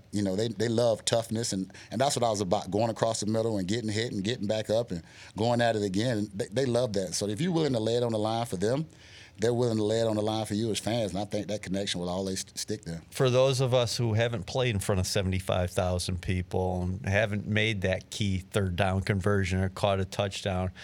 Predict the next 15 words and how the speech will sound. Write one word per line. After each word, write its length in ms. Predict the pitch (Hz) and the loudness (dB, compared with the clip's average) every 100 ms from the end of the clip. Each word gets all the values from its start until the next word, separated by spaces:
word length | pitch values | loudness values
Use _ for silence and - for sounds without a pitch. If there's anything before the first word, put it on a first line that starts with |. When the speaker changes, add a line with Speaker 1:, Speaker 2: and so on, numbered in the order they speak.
| - - - | -16 -16 -2
Speaker 2:
what's 260 | 120 127 | 0 2
that 240 | 160 135 - | 2 2 4
like 560 | 127 120 113 - - - - - - - - - - | 4 4 4 0 -12 -18 -20 -20 -20 -20 -20 -20 -8
when 200 | - 117 | 0 2
you 80 | 113 | 4
make 280 | 117 131 - | 4 2 0
the 80 | - | -2
play, 580 | - 135 110 101 95 98 - - - - - | 2 6 6 6 2 -2 -12 -20 -20 -12 -4
but 340 | 98 113 98 | 2 2 2
then 500 | - 113 110 107 104 - - - - | 2 4 4 4 0 -4 -14 -20 -8
the 580 | 113 95 107 107 98 95 - - | -8 0 4 6 6 2 -2 -4
oncoming 800 | 113 113 120 113 127 113 107 98 95 | 0 2 2 0 0 2 2 2 4
rush 340 | 104 101 - | 4 2 0
and 160 | 98 92 | 0 2
noise? 480 | 92 90 165 - | 2 0 -2 -8